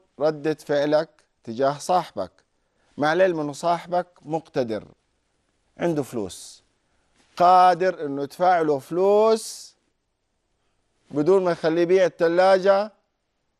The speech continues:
والمكيف؟ ماذا لو في يوم أخطأت في حق إنسان، قلت له يا،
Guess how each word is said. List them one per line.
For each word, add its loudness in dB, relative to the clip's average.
والمكيف؟ -2
ماذا 2
لو 0
في -4
يوم 2
أخطأت -6
في -20
حق -8
إنسان، -4
قلت -8
له 0
يا، 4